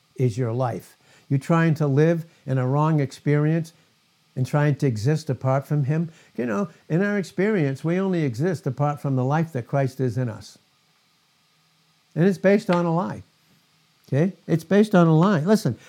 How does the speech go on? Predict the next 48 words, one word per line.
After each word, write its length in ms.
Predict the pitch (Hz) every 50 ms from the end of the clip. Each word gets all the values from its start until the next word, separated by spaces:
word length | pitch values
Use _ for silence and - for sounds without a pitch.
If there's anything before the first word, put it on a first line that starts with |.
| - - -
everything 380 | 170 202 285 330 294 277 240
about 300 | 220 196 214 226 226 214
our 120 | 202 196 190
life 260 | 196 220 233 208 -
is 120 | 147 -
Christ. 400 | - - 202 196 175 131 - -
Did 160 | 165 147 127
you 80 | 156 185
know 200 | 208 190 135 117
that? 280 | 101 123 131 156 190 - - - -
Because 260 | 240 240 277 277 220
he's 140 | 285 262 -
taken 340 | - 247 311 - - 247 196
care 220 | - 254 277 269
of 80 | 226 208
everything. 540 | 233 311 359 285 170 - 113 127 170 185 - - _
He 100 | 170 196
crucified 600 | - - 202 233 214 - 175 - 165 156 151 135
the 80 | 135 143
old, 300 | 185 220 226 226 208 170
Romans 300 | 160 156 147 143 127 -
six, 340 | - 151 151 - - - _ _ _ _ _ _ _ _ _ _ _
one 180 | - 135 135
through 160 | 123 - 127
six, 460 | 120 - 208 - - - - - - - _ _ _ - - _
paid 240 | 175 196 208 202
for 100 | - 185
all 240 | 185 175 170 165 156
our 120 | 143 143 135
sins, 360 | - - 190 202 208 175 151
removed 340 | 160 160 160 165 180 185 180
them 100 | 180 165
as 100 | 143 -
far 240 | - 170 175 175
as 80 | 175 139
the 100 | 135 147
east 260 | 151 180 202 165 -
is 100 | 151 131
from 200 | - - 143 135
the 80 | 127 120
west, 320 | 127 170 202 202 - - _ - _ _ _
Psalm 260 | - 156 143 143 139
a 60 | 135
hundred 260 | 139 185 185 156 147
and 140 | 139 120 -
three, 200 | - 175 185 185
verse 280 | 139 139 131 120 113 -
twelve. 520 | - - - 101 90 120 180 208 - -